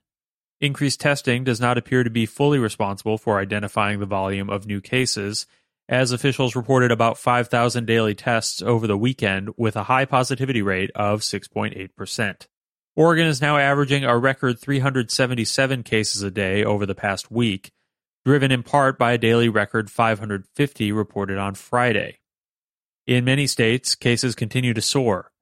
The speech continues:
and hospitals are straining to keep up. With new coronavirus cases hitting record highs, restaurant owners are keeping an eye on a data point that's going down, the temperature outside.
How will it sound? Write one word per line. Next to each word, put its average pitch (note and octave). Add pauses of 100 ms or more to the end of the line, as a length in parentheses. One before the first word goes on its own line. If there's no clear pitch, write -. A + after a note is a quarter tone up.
and A2
hospitals G#2
are G#2+
straining F#2+
to F#2+
keep -
up. G2 (2250)
With C#3
new D#3
coronavirus D3
cases B2+
hitting B2+
record B2
highs, A#2+ (120)
restaurant B2+
owners G2+
are A2+
keeping A#2+
an A2
eye G#2+
on A2
a A2
data A2
point A2+
that's G#2+
going A2
down, A#2 (260)
the A#2
temperature A#2
outside. G#2+